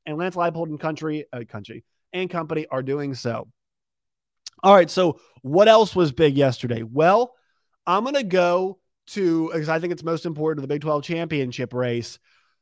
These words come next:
Let's go to Kansas State forty-one, Houston zero. I told you all last week that I thought Houston was in an incredibly vulnerable spot.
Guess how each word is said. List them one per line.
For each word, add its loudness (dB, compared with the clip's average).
Let's 0
go 2
to -4
Kansas -4
State -2
forty-one, -4
Houston -4
zero. -8
I 0
told -4
you 0
all 4
last 0
week -6
that -4
I 0
thought -2
Houston -8
was -4
in -4
an -2
incredibly -2
vulnerable -6
spot. -10